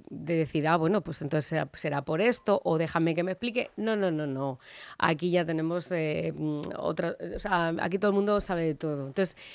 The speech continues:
no, no, eh, cuesta mucho, cuesta mucho. Porque te digo, la, la, la idea es que la gente a lo mejor se piensa que, que s-, solamente es una cuestión de pasos y, y que habrá gente que lo haga, enseñar solo los pasos. Pero claro, cuando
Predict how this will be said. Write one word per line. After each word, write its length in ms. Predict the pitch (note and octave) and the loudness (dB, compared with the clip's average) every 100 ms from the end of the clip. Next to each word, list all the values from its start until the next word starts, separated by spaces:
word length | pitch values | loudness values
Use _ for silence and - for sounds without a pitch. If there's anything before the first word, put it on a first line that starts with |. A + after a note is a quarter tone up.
| - - | -20 -4
no, 320 | F#3+ F#3+ F#3+ | 6 8 8
no, 420 | - F#3 F#3 F#3+ - | 4 -2 2 4 4
eh, 120 | - | 4
cuesta 280 | - A3 A3+ | 4 4 6
mucho, 440 | F3+ C#3+ - - C3+ | 4 2 -4 -10 -10
cuesta 240 | D#3 D#3 | -8 -6
mucho. 320 | D3+ D3 - | -8 -8 -12
Porque 300 | C#3 E3+ F3 | -4 -2 -2
te 120 | D#3 D#3 | -2 0
digo, 320 | E3+ D#3+ C3+ | 2 2 2
la, 140 | F3 D#3+ | 2 2
la, 680 | D#3+ F#3+ D#3+ D#3 D#3 D3+ D#3 E3 | 2 2 2 2 2 2 0 2
la 120 | E3+ | 2
idea 160 | E3+ | 4
es 160 | F#3+ G3+ | 2 2
que 320 | A3 G3 F3+ | 0 2 2
la 120 | D#3+ | 2
gente 260 | D3 E3 E3 | -2 -4 -2
a 40 | |
lo 60 | F#3 | -2
mejor 220 | F3 G3 | -2 -4
se 100 | F#3 | -4
piensa 300 | F3+ F#3 A3 | -4 -4 -4
que, 240 | F#3 E3 - - - - - - _ | -2 -4 -4 -14 -20 -20 -20 -20 _
que 280 | E3+ D3 C#3+ | 2 2 2
s-, 200 | C3 - F#3 | -2 -8 -16
solamente 560 | F3 F#3+ E3+ E3 D3+ F3 | -8 -2 0 0 0 0
es 240 | D#3+ - - | 0 -4 -8
una 180 | E3 E3+ | -4 -4
cuestión 260 | D#3 - | -6 -6
de 160 | D3+ D3 | -4 -4
pasos 560 | C#3 E3+ - A#3 - - | -2 -4 -4 -12 -14 -16
y, 360 | E3+ D3 C3+ B2+ - _ _ _ - | -12 -10 -10 -16 -20 _ _ _ -2
y 100 | A3 | 2
que 100 | F3 | 6
habrá 200 | D#3+ C#3+ | 6 4
gente 260 | - D#3 G3+ | 0 0 4
que 80 | |
lo 100 | F3+ | 4
haga, 320 | D3 A3+ F3 D3+ | 4 4 4 2
enseñar 360 | D3 D#3 D#3+ | 0 0 2
solo 140 | F3+ E3+ | 4 4
los 120 | C#3 | 2
pasos. 380 | - G#3 A#3+ E3+ | 4 4 4 0
Pero 160 | - D#3 | 0 2
claro, 200 | D#3+ F#3+ | 4 4
cuando 280 | F3 D#3 | 4 2